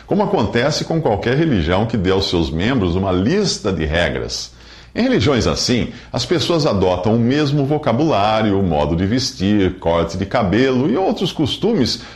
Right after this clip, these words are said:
como uma lei, uma lei a ser seguida para se obter a salvação.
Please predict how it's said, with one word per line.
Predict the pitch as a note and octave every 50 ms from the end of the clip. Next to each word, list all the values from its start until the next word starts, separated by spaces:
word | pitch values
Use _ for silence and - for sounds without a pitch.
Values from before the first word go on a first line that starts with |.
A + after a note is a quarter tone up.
| - - -
como | - B3+ C4
uma | A#3 A#3+ A#3 F3+
lei, | B2+ A#2 A2+ A#2 A2+ G2+ - - - - - - - - - - -
uma | A3+ A3 G#3
lei | D#3+ C#3+ D3+ E3+ G3 G3 F3+
a | D3+
ser | A#2+ - - B2+ A#2+
seguida | - - F#2+ D#2 C#2+ F#2 C3 D3 D3 D#3
para | D#3 - C3 C3
se | B2+ - C3+
obter | G#2+ F2+ - - G2 F#2+
a | F2+
salvação. | - - E2+ D#2+ E2 D2 C2+ - - A1 G1+ -